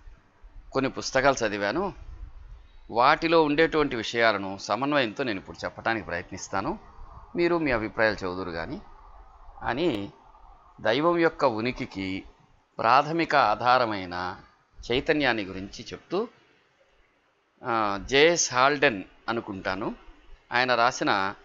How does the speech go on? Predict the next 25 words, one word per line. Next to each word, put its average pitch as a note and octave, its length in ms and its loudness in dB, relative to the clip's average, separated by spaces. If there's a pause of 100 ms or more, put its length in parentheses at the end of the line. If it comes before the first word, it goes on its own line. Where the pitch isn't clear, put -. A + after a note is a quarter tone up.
(240)
The A#2 120 0
Man C#3 380 2
Does A2+ 200 -4
Not B2 180 2
Stand A2 520 -4 (160)
Alone F#2+ 320 -6 (840)
అనే A2+ 180 2
ఒకదాని F#2+ 460 -2
గురించి, F2+ 460 -8 (720)
Information E3+ 640 0
Theory C#3+ 340 2
of - 40 -6 (120)
Statistics A2+ 800 -2 (640)
అనే A2+ 200 0
మరో G#2 340 0
అంశం G#2 360 -4
గురించి F2 540 -8 (540)
ఆనాడు G#2 600 0 (300)
ఆయన G#2+ 160 2
ప్రస్తావించి F2+ 800 -4 (640)
సవివరంగా G#2+ 640 -2
చెప్పారు. - 440 -12 (1600)
అందులో C#3+ 200 4
ఏం A#2 180 4
చెప్పారంటే, G#2+ 800 2